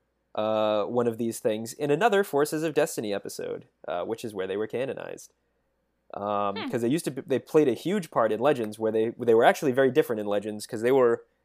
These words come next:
Speaker 1: about human size. Um, but for some reason in canon, they're, like, giants now. <laughs>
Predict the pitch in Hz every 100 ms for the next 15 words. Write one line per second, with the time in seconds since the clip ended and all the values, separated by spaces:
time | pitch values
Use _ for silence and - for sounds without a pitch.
0 | _ _ 113 135 117 - 135 113 107 95
1 | 95 110 120 - _ _ _ _ _ _
2 | - 101 98 95 101 - 110 - - 117
3 | 143 135 131 123 117 113 127 120 110 110
4 | 104 107 107 104 92 - 90 71 -